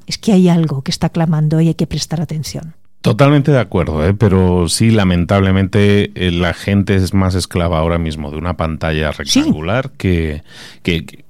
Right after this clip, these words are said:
Speaker 2: llegas a un semáforo, de-, lo veo cada vez más, ¿no? O sea, llegar a un semáforo y tener la oportunidad de ver a alguien a los ojos y no hacerlo. O peor todavía, bajo al hotel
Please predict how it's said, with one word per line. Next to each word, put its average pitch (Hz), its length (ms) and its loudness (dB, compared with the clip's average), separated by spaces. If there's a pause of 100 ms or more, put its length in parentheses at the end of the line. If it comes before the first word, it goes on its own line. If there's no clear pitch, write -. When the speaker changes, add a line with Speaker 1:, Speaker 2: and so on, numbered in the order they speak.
(140)
Speaker 2:
llegas 120 500 0
a 123 40 4
un 120 120 4
semáforo, 101 680 0
de-, 78 140 -4
lo 82 280 0
veo 104 280 2
cada 78 240 -10
vez 82 200 -2
más, 87 300 0
¿no? 90 80 0
O 92 60 2
sea, 92 160 0
llegar 90 280 -2
a 120 40 -2
un 120 100 -2
semáforo 110 460 0 (340)
y 104 240 0
tener 101 260 2
la 156 100 6
oportunidad 101 680 0
de 82 220 -6
ver 101 260 4
a 90 180 2
alguien 78 340 -2
a 76 80 -6
los 76 180 -10
ojos 127 280 -6
y 110 40 -6
no 101 140 -4
hacerlo. 69 480 -8 (420)
O 101 280 0 (120)
peor - 380 -8
todavía, 87 680 0 (140)
bajo 78 520 -6
al 85 120 0
hotel 131 400 -2